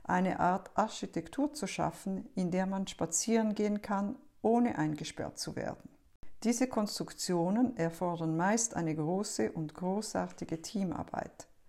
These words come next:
Hier in Vuitton sollte diese paradigmatische Installation, die zweitausendfünfzehn in zehn Tagen mit der Unterstützung von Sylvie Boursy und Tristan Le Pin, einem Zimmermann,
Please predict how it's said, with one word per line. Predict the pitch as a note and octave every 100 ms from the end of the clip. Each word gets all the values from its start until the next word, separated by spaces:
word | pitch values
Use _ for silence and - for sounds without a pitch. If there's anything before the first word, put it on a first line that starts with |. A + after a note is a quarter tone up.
| - - - - - -
Hier | A#3 B3+ C4
in | G3+
Vuitton | E3+ F#3 F#3 G#3+ B3+ D4 - - - -
sollte | - - G#3+ A#3 A#3 B3+
diese | G#3 G3+ G3+ G#3
paradigmatische | - G3+ F#3+ F3 E3+ D#3+ E3 G3+ - A3+ -
Installation, | - F3+ - D#3+ D3+ - D#3+ E3 A3+ B3+ - - -
die | F3+
zweitausendfünfzehn | - F3+ E3+ E3+ D#3+ D#3+ D3+ D3 - - - - E3 E3+
in | - E3
zehn | E3 A3+ A#3+ B3
Tagen | F3+ E3+ E3+ F#3+
mit | F3+ F3+
der | -
Unterstützung | D#3+ E3 E3 - A3 - A3 A3+
von | - E3
Sylvie | - - B3+ A3+
Boursy | G#3 G3+ - - F#3 G3+ - - - -
und | E3 E3 E3
Tristan | A#3+ B3+ - A3 A3
Le | G3
Pin, | - E3 A3 - - - - -
einem | E3 E3 D#3+
Zimmermann, | - A#3 A3 E3+ D3+ F3